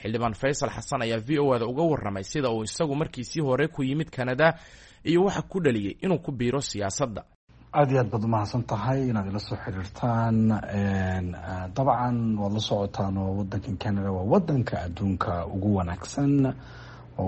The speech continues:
Speaker 2: waddan runtii dadka aad iyo aad u soo dhoweeya, hadday noqon lahayd dadka qaxootiga ah ee waddankooda ka soo cararayo, iyo dadka haajiriinta ama immigrants-ka ah ee iyaguna imanaya. Anigu waxa weeyaan, anigu waxaan ku imid, eh, immigrant ahaan,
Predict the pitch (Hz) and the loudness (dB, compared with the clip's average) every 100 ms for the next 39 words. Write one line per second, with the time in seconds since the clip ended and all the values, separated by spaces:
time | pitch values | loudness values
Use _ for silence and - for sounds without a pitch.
0 | 101 98 98 92 104 - 101 98 101 - | 2 2 2 2 2 2 2 2 0 -2
1 | - 98 95 92 - - 110 101 95 90 | -2 0 2 0 0 4 4 4 2 0
2 | 80 104 - 98 101 98 98 104 107 101 | -2 0 2 2 4 4 4 6 6 4
3 | 95 104 98 95 98 98 95 95 101 - | 2 2 0 0 0 2 0 -2 -4 -6
4 | - - - - 101 98 98 101 95 101 | -6 -2 -2 0 0 2 4 2 0 0
5 | 104 98 101 - 95 98 110 123 95 98 | 0 2 0 0 -2 -2 -2 0 0 2
6 | 101 104 202 - - - - - - - | 2 4 2 0 -12 -18 -18 -18 -18 0
7 | 127 120 135 123 98 107 98 101 101 104 | 4 6 6 6 6 6 6 4 6 4
8 | 101 92 95 98 113 104 98 95 95 - | 4 2 2 4 6 6 4 2 2 -2
9 | - - 110 113 110 - - - - - | -2 2 4 4 2 -6 -16 -18 -18 -12
10 | - 101 101 101 92 90 85 92 95 90 | 0 2 4 2 2 0 0 0 0 0
11 | 85 80 - 110 107 104 104 92 87 98 | -2 -2 2 4 6 6 4 2 -4 -2
12 | 104 98 98 95 98 95 87 98 101 98 | 0 2 2 4 4 4 2 2 2 2
13 | 101 95 - 98 98 95 - - 92 - | 0 0 0 2 2 0 -2 -8 -6 2
14 | 101 90 95 85 - 110 107 | 2 2 -4 -4 -4 2 4